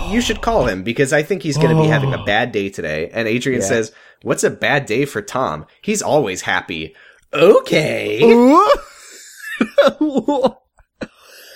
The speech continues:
Speaker 1: Also, I, I
Speaker 2: I mean,
Speaker 1: really
Speaker 2: here's
Speaker 1: like
Speaker 2: the
Speaker 1: that
Speaker 2: thing
Speaker 1: it's
Speaker 2: about
Speaker 1: now
Speaker 2: Tom.
Speaker 1: Adrian's responsibility to take care of Tom's feelings because he
Speaker 2: Here's the
Speaker 1: decided
Speaker 2: thi-
Speaker 1: that he was in love with her and he proposed to her and he's trying to raise her baby and make her move in with him. And
Speaker 2: Well, it's,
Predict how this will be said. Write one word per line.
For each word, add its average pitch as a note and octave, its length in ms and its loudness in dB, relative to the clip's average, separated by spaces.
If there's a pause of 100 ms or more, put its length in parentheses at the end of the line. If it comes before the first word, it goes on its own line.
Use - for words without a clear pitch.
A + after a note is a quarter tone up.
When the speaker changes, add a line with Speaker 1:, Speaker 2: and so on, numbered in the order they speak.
(460)
Speaker 1:
Also, D#3 220 2
I, F3 40 6
I E3 40 4
Speaker 2:
I D3 220 4
mean, C#3+ 80 4
Speaker 1:
really D3 160 4
Speaker 2:
here's - 60 6
Speaker 1:
like - 120 2
Speaker 2:
the - 60 0
Speaker 1:
that C3 80 2
Speaker 2:
thing B2 100 4
Speaker 1:
it's C3+ 60 4
Speaker 2:
about C3 60 0
Speaker 1:
now B2 160 2
Speaker 2:
Tom. A2 40 -4
Speaker 1:
Adrian's A2 420 -4
responsibility G2+ 760 -4
to G2 100 0
take G2+ 220 -4
care G2 160 -2
of F#2 100 -6
Tom's F#2 260 -6
feelings G2+ 320 -4
because G2+ 280 -6
he - 60 0
Speaker 2:
Here's G#3+ 140 2
the - 80 -2
Speaker 1:
decided F#2 200 0
Speaker 2:
thi- - 20 -
Speaker 1:
that G2 80 -6
he A2 100 -6
was G#2 140 -4
in G2 80 -6
love F#2+ 120 -2
with G2+ 120 -8
her G#2 140 0
and G2+ 60 -2
he F#2+ 60 -6
proposed F#2 320 -6
to G#2+ 80 -2
her G2+ 60 0
and F#2+ 80 -4
he's F#2 100 -8
trying G2 180 -4
to F#2+ 60 -6
raise F#2+ 200 -4
her G2+ 60 -4
baby F#2+ 300 -4
and F2+ 60 -6
make F#2 140 -4
her G2 60 -4
move F#2+ 200 -8
in F#2 160 -4
with F#2+ 120 -12
him. G2+ 160 -6
And F2 220 -12
Speaker 2:
Well, F3+ 160 4
it's, F#3 160 -2